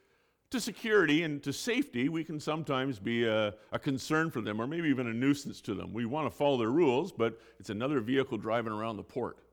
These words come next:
somebody else on the port. But Transport Canada says that we have the right to be in the port because we are there for the welfare of the sailors. And sometimes we've had where the ports have, uh, tried to stop us from going in,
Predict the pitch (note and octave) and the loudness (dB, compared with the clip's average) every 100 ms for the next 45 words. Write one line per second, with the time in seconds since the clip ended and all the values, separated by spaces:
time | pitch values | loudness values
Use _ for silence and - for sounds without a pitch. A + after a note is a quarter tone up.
0 | _ _ A2 A2 G#2+ A2 A2 - G#2+ G#2+ | _ _ -8 -4 0 -2 -2 -6 -6 -4
1 | F2 A#2 G#2 - - _ _ _ _ _ | -4 -2 -2 -4 -18 _ _ _ _ _
2 | _ _ _ _ _ B2+ C3 F3 A3+ A#3 | _ _ _ _ _ -2 0 -2 -2 0
3 | F3+ - F3 F3+ A#2+ A2+ F3 - _ _ | -2 0 -2 0 0 0 -2 -10 _ _
4 | D#3+ D#3 C#3 B2 D#3+ A3 F#3+ D#3 D3 F3+ | -2 0 2 2 2 2 0 2 2 0
5 | A3 E3+ D#3 D#3+ C3+ - C#3+ D3 C#3+ D3+ | -2 -6 -4 -2 -4 2 4 4 0 -4
6 | B2 C#3 F3 D3 D#3 E3 C#3+ A#2 A2 C3 | -2 0 0 0 0 0 -2 -2 2 2
7 | D3+ - F#2+ F#2 G#2 - _ _ - G2+ | 0 -2 -6 -6 -8 -16 _ _ -10 -8
8 | G#2 - C3 G2 - - _ _ _ _ | -6 -2 -2 -2 -8 -18 _ _ _ _
9 | _ _ - A#2+ F3+ G#3 F3 D#3 D#3 C#3 | _ _ -8 -4 -2 -2 -2 -2 -2 -2
10 | A#2 C3+ C#3 B2+ A#2 A2 D#3 D3 - A#2 | 0 2 2 2 -2 0 4 4 4 -4
11 | A2 F#2+ A2+ A2 G2+ G2+ - _ _ _ | -4 -4 2 2 2 -2 -16 _ _ _
12 | - D3 C#3 A2 D#3 - F3 - A#2+ A2+ | -2 0 0 -2 -2 -2 -4 -8 -4 0
13 | B2 A#2+ D3+ C#3 | 0 0 0 -2